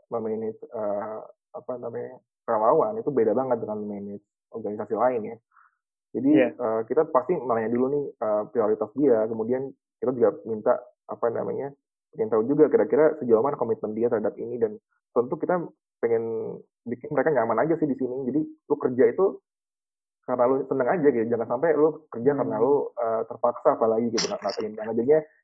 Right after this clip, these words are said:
Speaker 1: kita sangat melonggarkan sih teman-teman, kita bikin jadwalnya, kita bikin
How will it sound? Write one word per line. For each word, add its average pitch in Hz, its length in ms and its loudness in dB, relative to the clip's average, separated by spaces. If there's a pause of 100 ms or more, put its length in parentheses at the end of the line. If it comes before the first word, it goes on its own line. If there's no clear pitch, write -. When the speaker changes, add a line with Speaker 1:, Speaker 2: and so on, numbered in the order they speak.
(160)
Speaker 1:
kita 156 80 -2
sangat 139 240 0
melonggarkan 113 480 2
sih 127 80 0
teman-teman, 113 480 0
kita 123 160 -4
bikin 113 160 -6
jadwalnya, 135 640 2
kita 123 160 -2
bikin 120 260 -2